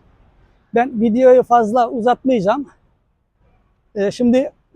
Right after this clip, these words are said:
küçük bir iki detayı daha şöyle anlatayım da. Yani arkadaşların sorusu, e, tamam, e, soranlar çok da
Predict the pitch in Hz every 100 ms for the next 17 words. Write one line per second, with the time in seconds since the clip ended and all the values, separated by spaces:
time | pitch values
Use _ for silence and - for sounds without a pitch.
0 | _ 240 - - 247 240 - 247 208 220
1 | 208 226 214 202 214 185 - 196 190 190
2 | 202 - 254 147 120 _ _ _ _ _
3 | _ _ _ _ _ 220 175 214 214 247
4 | 226 - 240 233 254 214 - 233 226 -
5 | 226 233 247 - - 214 190 180 - 196
6 | 143 147 156 156 151 - - 208 214 214
7 | 208 202 - 311 - 151